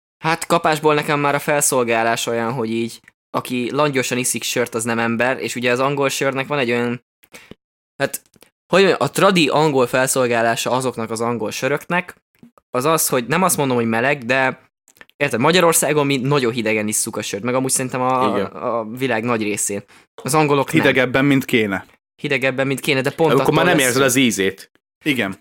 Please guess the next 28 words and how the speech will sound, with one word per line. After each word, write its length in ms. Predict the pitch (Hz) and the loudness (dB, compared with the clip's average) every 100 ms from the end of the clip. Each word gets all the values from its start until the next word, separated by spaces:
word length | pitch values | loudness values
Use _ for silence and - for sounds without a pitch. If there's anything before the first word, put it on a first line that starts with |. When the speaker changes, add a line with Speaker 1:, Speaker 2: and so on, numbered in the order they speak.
| _ _ | _ _
Speaker 1:
Ö, 80 | 190 | 0
Speaker 2:
Tehát, 460 | 214 226 220 220 | 2 4 2 2
Speaker 1:
nem 80 | 226 | 2
Speaker 2:
hogy 100 | 269 | 2
Speaker 1:
feltétlenül. 480 | 147 127 131 127 123 | 2 0 0 0 -2
Szerintem 260 | 127 165 151 | 0 0 0
egy 140 | 151 | 0
ipának 440 | 185 175 147 139 139 | -2 0 0 0 -2
akkor 240 | 143 117 | -2 -2
is 120 | 110 | -2
van 140 | 120 110 | -4 -2
érze-, 300 | 110 113 - | -2 -4 -8
íze, 280 | 120 123 113 | -4 -2 0
hogyha 200 | 117 127 | -2 -2
nagyon 240 | 123 113 | 0 0
jól 120 | 104 | -2
be 100 | 101 | -4
van 120 | 104 208 | 0 2
Speaker 2:
Igen, 140 | 160 | 2
Speaker 1:
hűtve. 220 | 131 107 131 | 0 -2 0
Speaker 2:
jó, 200 | 151 131 | 2 4
érzed, 300 | 160 123 131 | 2 4 2
Speaker 3:
Ó, 40 | |
Speaker 2:
csak, 220 | 131 110 | 2 2
Speaker 3:
igen. 160 | 139 120 | 2 0
Speaker 2:
csak, 300 | - - - | 0 -2 -2
csak 240 | - 147 | -2 0
úgy... 240 | 151 147 | -2 -4